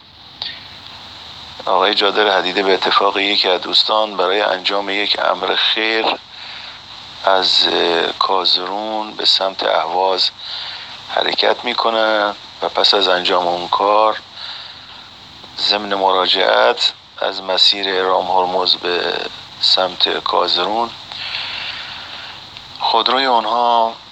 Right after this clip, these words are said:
واژگون می‌شه و متاسفانه آقای جادر حدیده فوت می‌کنه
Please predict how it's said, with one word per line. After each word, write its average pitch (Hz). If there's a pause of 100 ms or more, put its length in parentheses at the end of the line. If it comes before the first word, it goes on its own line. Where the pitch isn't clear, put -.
(1080)
واژگون 104
می‌شه 104 (460)
و 90
متاسفانه 92 (1400)
آقای 87
جادر 82
حدیده 92 (1300)
فوت 104
می‌کنه 90